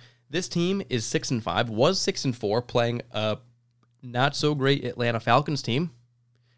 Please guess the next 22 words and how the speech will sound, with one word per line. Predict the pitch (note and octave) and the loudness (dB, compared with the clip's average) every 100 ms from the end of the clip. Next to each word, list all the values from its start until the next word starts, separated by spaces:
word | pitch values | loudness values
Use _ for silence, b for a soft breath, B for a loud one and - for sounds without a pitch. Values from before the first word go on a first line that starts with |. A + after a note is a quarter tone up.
| _ | _
and | - B2+ | -2 2
then | B2+ C#3 - | 2 -2 -4
absolutely | B2 C3 C3 - D3+ C3 C3+ C3+ C3 | 2 2 2 0 2 4 2 2 -2
dropped | A#2 A#2 A2+ | 2 2 2
the | B2 | 0
ball | A2 A2+ A2+ | 0 2 2
and | A#2 A2+ A2+ | 0 -4 0
got | A2 A2 - _ | 0 0 -4 _
obliterated, | A#2+ A#2+ A2 A#2 A#2+ B2 C#3 A#2 G2+ D#2+ - _ _ _ | -2 -2 -2 -4 0 4 4 2 0 -6 -14 _ _ _
forty-three | - - C#3 D3+ E3 C#3 C3 C3 B2+ b b - | -10 -2 0 0 -4 -4 0 0 -2 b b -10
to | B2 | -6
six. | - D#2+ - - - - _ _ _ _ _ _ _ _ _ _ - | -4 -6 -8 -14 -14 -20 _ _ _ _ _ _ _ _ _ _ -2
They | E3+ | 0
played | G3 F#3 | 2 4
a | B2+ | 4
really | B2 C3+ B2+ | 4 2 4
ugly | A#2 A2+ | 4 4
game | A2 A2+ A2 G#2 - _ _ _ _ _ _ - | 2 0 0 -2 -10 _ _ _ _ _ _ -6
against | B2+ A#2 - | -2 -2 -4
the | |
Falcons | G#2+ A2 A2 G#2+ A2+ | -2 -2 -2 -4 -4
there | A2 G#2 | -2 -2